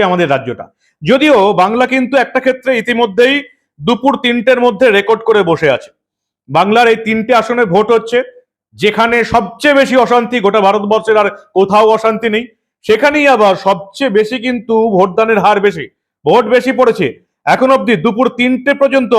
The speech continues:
অফিসিয়ালি নির্বাচন কমিশন জানাচ্ছে যে বাংলায় তিনটে আসনে গড়ে ভোট পড়েছে প্রায় ছেষট্টি দশমিক তিন চার শতাংশ। দুপুর একটা পর্যন্ত ত্রিপুরা কিছুটা হলেও এগিয়ে ছিল, তারপরে দেখলাম দুপুর তিনটের পর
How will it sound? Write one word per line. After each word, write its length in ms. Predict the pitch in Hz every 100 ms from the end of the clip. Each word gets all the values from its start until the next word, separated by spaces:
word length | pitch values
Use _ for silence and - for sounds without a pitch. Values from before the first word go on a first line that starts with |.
| 214
অফিসিয়ালি 440 | 220 - 262 247
নির্বাচন 420 | 226 226 233 240 240
কমিশন 340 | 233 226 233 208
জানাচ্ছে 420 | 214 233 233 247 247 - _ _ 123
যে 180 | 156 220 220
বাংলায় 400 | 175 202 226 240 233
তিনটে 280 | 226 220 233
আসনে 340 | 214 226 233 196
গড়ে 180 | 180 202
ভোট 220 | 180 170 180
পড়েছে 280 | - 214 214 226
প্রায় 280 | 214 214 208
ছেষট্টি 560 | - 233 254 - - 262
দশমিক 480 | 214 226 240 247 254 - _ _
তিন 140 | 240 262 254
চার 200 | 262 254
শতাংশ। 440 | 214 202 190 165 - 104 _ _ _ _ _ _ _ _ _ _ _ _ _ _ _ _ _ -
দুপুর 260 | 180 226 247
একটা 320 | 185 214 - 240
পর্যন্ত 340 | 247 254 233 262
ত্রিপুরা 400 | 262 220 - 254 247
কিছুটা 340 | 240 214 233 226
হলেও 180 | 240 233
এগিয়ে 280 | 190 190 233 -
ছিল, 140 | 254 294
তারপরে 320 | 202 175 196
দেখলাম 260 | 196 196 233
দুপুর 240 | 180 170 190 196
তিনটের 380 | 196 202 226 220
পর 180 | 208